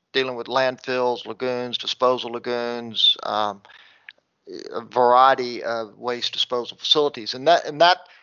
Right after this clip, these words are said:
that began to all come into great clarity in the nineteen eighties. So you see a transition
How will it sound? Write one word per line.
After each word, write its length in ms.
that 240
began 320
to 80
all 240
come 320
into 760
great 320
clarity 720
in 100
the 80
nineteen 540
eighties. 360
So 140
you 140
see 220
a 40
transition 880